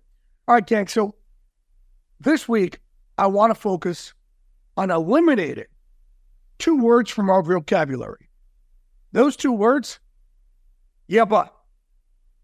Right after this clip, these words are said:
Oh, it drives me crazy. "Yeah, but." And I hear people use this, and I do it to myself all the time, and I,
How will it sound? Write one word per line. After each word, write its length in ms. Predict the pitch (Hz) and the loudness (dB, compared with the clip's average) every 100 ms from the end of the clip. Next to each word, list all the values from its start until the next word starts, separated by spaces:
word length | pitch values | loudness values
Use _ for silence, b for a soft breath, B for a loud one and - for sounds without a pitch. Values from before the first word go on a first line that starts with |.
| _ _ _ _ _ _ - | _ _ _ _ _ _ 0
Oh, 140 | 240 | 2
it 80 | - | 4
drives 240 | 233 196 | 2 2
me 80 | 165 | -2
crazy. 400 | - 180 127 - _ _ _ _ _ - | -4 -4 -4 -10 _ _ _ _ _ -2
"Yeah, 220 | 196 233 | 2 2
but." 360 | 156 185 - _ _ _ _ _ _ _ _ _ _ _ _ _ _ _ _ _ _ - | 2 0 -2 _ _ _ _ _ _ _ _ _ _ _ _ _ _ _ _ _ _ -6
And 120 | 190 | -2
I 60 | 190 | 0
hear 200 | 254 277 | 0 -2
people 340 | - 226 202 | -2 -2 -2
use 300 | 170 175 165 | -2 -4 -6
this, 300 | - 160 - - | -6 -8 -8 -2
and 120 | 196 | 0
I 100 | 254 | 2
do 200 | 254 330 | 0 0
it 20 | |
to 60 | 302 | 2
myself 500 | 277 269 277 139 - _ _ _ _ _ _ _ _ _ _ - | 0 0 -2 -4 -6 _ _ _ _ _ _ _ _ _ _ -2
all 180 | 214 254 | 0 0
the 80 | |
time, 280 | - 214 - - _ _ - | 0 -2 -2 -10 _ _ -6
and 140 | 180 | -2
I, 160 | 170 | 0